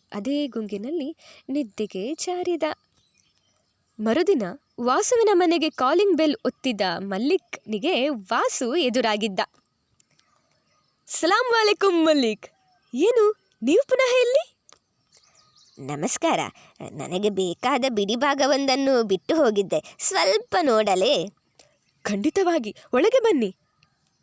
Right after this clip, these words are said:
Speaker 1: ಎಂದು ಸ್ವಾಗತಿಸಿದನು ವಾಸು. ಒಳಗೆ ಬಂದ ಮಲ್ಲಿಕನಿಗೆ ತನ್ನ ಕೆಪಾಸಿಟರ್ ಸಿಕ್ಕಿತ್ತು. ಆದರೆ ಬಂದ ಉದ್ದೇಶ ಪೂರೈಸಲು ವಾಸುವನ್ನು ಒಳಕಳಿಸಬೇಕಿತ್ತು.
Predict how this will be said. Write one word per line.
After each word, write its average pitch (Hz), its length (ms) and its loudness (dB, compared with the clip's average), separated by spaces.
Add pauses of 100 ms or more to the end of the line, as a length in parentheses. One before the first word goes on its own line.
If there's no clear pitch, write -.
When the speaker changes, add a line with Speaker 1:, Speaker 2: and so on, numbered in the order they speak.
(960)
Speaker 1:
ಎಂದು 311 300 -2
ಸ್ವಾಗತಿಸಿದನು 208 1000 -8 (240)
ವಾಸು. 185 360 -6 (1400)
ಒಳಗೆ 269 280 2
ಬಂದ 254 340 -2
ಮಲ್ಲಿಕನಿಗೆ 190 800 -4
ತನ್ನ - 440 -2
ಕೆಪಾಸಿಟರ್ 220 680 -2
ಸಿಕ್ಕಿತ್ತು. - 540 -8 (500)
ಆದರೆ 233 480 -2 (280)
ಬಂದ 349 360 -2
ಉದ್ದೇಶ 233 540 0 (140)
ಪೂರೈಸಲು 247 640 -2 (360)
ವಾಸುವನ್ನು 247 640 0
ಒಳಕಳಿಸಬೇಕಿತ್ತು. 190 1000 -6